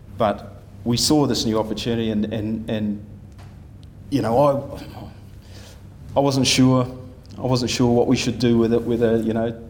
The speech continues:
we'd take off down that track and all of a sudden some big guy would come along and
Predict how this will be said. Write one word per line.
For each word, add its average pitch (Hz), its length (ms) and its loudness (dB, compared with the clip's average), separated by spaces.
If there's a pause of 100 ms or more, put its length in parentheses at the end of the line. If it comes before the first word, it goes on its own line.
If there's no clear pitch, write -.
(420)
we'd 113 240 -4 (1300)
take 123 240 0
off 120 160 0
down 117 220 2
that 110 120 0
track 113 260 -2
and 117 80 -2
all 110 80 0
of 104 60 -4
a 104 60 -2
sudden 113 260 0
some 107 220 -2
big 110 140 -6
guy 110 180 0
would 107 160 -4
come 120 140 -6
along 104 240 -2
and 104 260 -8